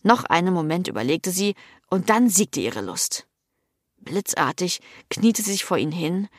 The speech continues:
und öffnete in Windeseile die Hose, die seinen harten Schwanz versteckte. Die letzten Knöpfe der Hose waren noch nicht mal ganz geöffnet, als ihr sein harter Bolzen schon entgegensprang.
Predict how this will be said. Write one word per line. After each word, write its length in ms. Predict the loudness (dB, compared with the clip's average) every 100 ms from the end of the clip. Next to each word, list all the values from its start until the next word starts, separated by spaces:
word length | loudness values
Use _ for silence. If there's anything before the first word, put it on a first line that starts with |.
| _ _ -8
und 220 | -6 -6
öffnete 400 | -6 -4 -2 -2
in 260 | -2 -2
Windeseile 760 | -2 0 0 -2 -2 0 0 -2
die 180 | -6 -8
Hose, 480 | 0 0 2 0 -2 -10 -20 -8 -2
die 80 |
seinen 400 | 0 0 0 -2
harten 360 | 0 -2 -2 0
Schwanz 460 | 2 0 -2 -2 -4
versteckte. 600 | -2 -4 -4 -8 -8 -10 -12 -20 _ _ _ _ _ _ _ _ _ _ _ _ -2
Die 80 | 0
letzten 400 | 2 0 0 0
Knöpfe 360 | 2 0 0 -2
der 180 | -2
Hose 320 | 2 2 2 -2 -8 -14 -2
waren 280 | 0 2
noch 180 | 0 0
nicht 200 | -2 -2
mal 140 | -2 0
ganz 280 | 0 0
geöffnet, 500 | 0 -2 0 -2 -2 -6 -20 _ -4
als 240 | -2 -2
ihr 60 | 0
sein 260 | 2 2 0
harter 320 | -2 -2 0
Bolzen 440 | 2 4 2 0
schon 180 | -2 0
entgegensprang. 920 | -2 -4 -4 -4 -6 -6 -6 -8